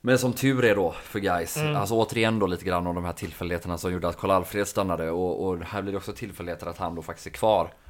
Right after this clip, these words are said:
Speaker 2: Ja.
Speaker 1: eh, under hela vårsäsongen.
Speaker 2: Och det kan, det kan man ju spekulera lite i, för att, eh,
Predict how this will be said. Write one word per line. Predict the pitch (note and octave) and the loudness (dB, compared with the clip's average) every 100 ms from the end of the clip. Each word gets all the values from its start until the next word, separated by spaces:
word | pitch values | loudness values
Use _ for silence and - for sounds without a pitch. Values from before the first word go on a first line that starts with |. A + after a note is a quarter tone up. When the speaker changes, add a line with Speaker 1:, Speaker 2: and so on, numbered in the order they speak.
| - | 0
Speaker 2:
Ja. | E3+ G#3 | 2 2
Speaker 1:
eh, | F#2+ E2+ | 0 0
under | G2+ | 2
hela | F#2+ | 2
vårsäsongen. | F#2 F2+ C4+ E2+ D2+ | 2 2 2 0 -6
Speaker 2:
Och | D#2 | -8
det | - - | -8 -8
kan, | - C#4+ C4+ | 0 0 4
det | C#4+ | 2
kan | D4 D4 | 4 2
man | |
ju | C#4+ | 2
spekulera | - C4 C4+ A#3 | -2 -2 6 6
lite | B3+ - D#3 | 6 2 0
i, | C#3 C#3 | 0 -2
för | - F#3 | -2 2
att, | F3+ - _ _ _ | 2 0 _ _ _
eh, | - | -14